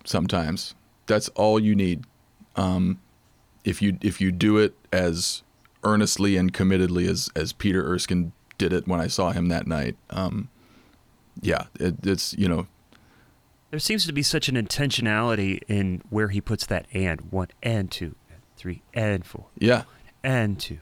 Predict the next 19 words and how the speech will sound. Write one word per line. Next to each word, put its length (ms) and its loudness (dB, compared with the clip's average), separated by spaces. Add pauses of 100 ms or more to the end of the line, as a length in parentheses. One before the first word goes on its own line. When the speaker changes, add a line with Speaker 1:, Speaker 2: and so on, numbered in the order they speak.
(180)
Speaker 2:
and 140 -16 (120)
three, 240 -14 (140)
and 320 0
it's 320 -4 (340)
just 420 -2
put 360 -2
in 100 -2
the 60 -2
right 420 -4
spot. 420 -2
He's 200 -4
not 180 0
even 160 0
concerned 540 -2
with 160 -4
where 160 0
the 100 -4
downbeat 560 -4
is. 320 -6